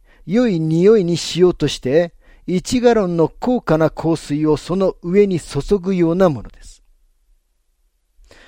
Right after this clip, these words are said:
そんなことをしても、決してうまくはいきません。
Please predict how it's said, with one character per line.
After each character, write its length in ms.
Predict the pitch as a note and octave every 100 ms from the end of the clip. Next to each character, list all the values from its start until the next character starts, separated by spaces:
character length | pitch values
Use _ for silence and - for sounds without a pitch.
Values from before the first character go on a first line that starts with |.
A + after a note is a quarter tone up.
| _ -
そ 160 | G3
ん 20 | F#3
な 100 | D#3+
こ 120 | E3
と 100 | E3+
を 40 |
し 100 | D3
て 80 | C#3+
も、 280 | D3+ G3 G3 - - -
決 220 | E3 E3+
し 160 | -
て 220 | - A#3 E3
う 140 | G#3
ま 160 | F#3 D3+
く 180 | E3
は 100 | F#3
い 80 | F3+
き 140 | - A2+
ま 80 |
せ 140 | -
ん。 100 | C3+